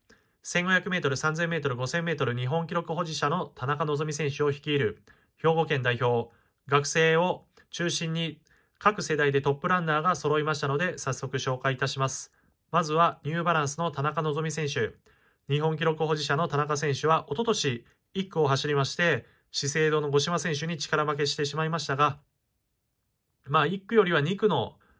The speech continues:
四キロ区間の方が持ち味、スピードを見せることができると思っておりますが、今シーズンは五千メートルでも日本記録もマークしたこともありますから、一区の六キロ区間、一昨年のリベンジ、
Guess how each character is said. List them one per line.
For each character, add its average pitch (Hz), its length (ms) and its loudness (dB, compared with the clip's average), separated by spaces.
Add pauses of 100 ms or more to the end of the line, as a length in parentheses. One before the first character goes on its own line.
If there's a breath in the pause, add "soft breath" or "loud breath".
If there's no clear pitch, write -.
(120)
四 190 260 0
キ 220 80 -2
ロ 220 100 6
区 214 60 -16
間 214 160 2
の 160 80 0
方 151 60 0
が 170 160 6
持 147 120 2
ち 143 140 0
味、 131 340 0
ス - 140 -18
ピ 165 80 -4
ー 160 60 -4
ド 185 100 -2
を 196 260 0 (120)
見 139 80 -2
せ 143 120 0
る 131 60 2
こ 147 100 0
と 143 60 0
が 127 80 0
で 135 100 0
き 143 80 -6
る 208 120 2
と - 260 -2
思 147 140 -2
っ 151 40 -4
て 151 100 0
お - 20 6
り 147 80 0
ま 165 100 -2
す - 100 -8
が、 120 200 0 (400 soft breath)
今 180 160 -2
シ 202 100 -2
ー 185 60 0
ズ 156 100 0
ン - 20 2
は 135 60 2
五 127 140 -2
千 180 160 -2
メ 180 100 0
ー 160 40 0
ト 147 100 0
ル 135 80 0
で 131 80 0
も 147 240 0 (420 soft breath)
日 143 100 0
本 175 220 0
記 175 100 -6
録 156 200 0
も 170 260 -2
マ 160 120 2
ー 156 40 0
ク - 80 -10
し - 80 -6
た 151 80 0
こ 147 80 -4
と 143 80 -4
も 131 80 0
あ 123 60 0
り 139 80 0
ま 147 100 -2
す 143 80 -8
か 127 80 0
ら、 127 260 2 (300 soft breath)
一 175 140 -8
区 170 100 -4
の 135 80 0
六 123 180 -4
キ - 120 -4
ロ 202 100 4
区 - 80 -10
間、 131 300 2 (160)
一 - 0 -
昨 165 160 -6
年 - 200 -4
の 156 60 0
リ 139 100 2
ベ 175 120 -2
ン 175 80 -2
ジ、 131 260 -4